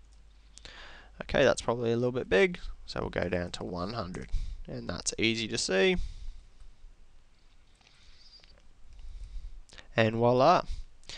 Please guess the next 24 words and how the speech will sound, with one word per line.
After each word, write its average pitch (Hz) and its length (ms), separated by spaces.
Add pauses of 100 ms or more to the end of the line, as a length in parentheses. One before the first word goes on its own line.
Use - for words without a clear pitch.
(280)
And 147 120
what 143 140
we 127 120
can 131 140
also 156 360
do, 202 300 (480)
just - 320
in 123 280
the 120 400 (400)
dimension 123 680
one 113 180
up 107 140
here, 185 280 (1500)
is 127 220
we 139 240
can 131 520 (300)
change 147 760 (240)
the 120 100
style 127 480
of 120 140
the 113 100
dimension 113 680 (1300)
up - 200
here, 190 260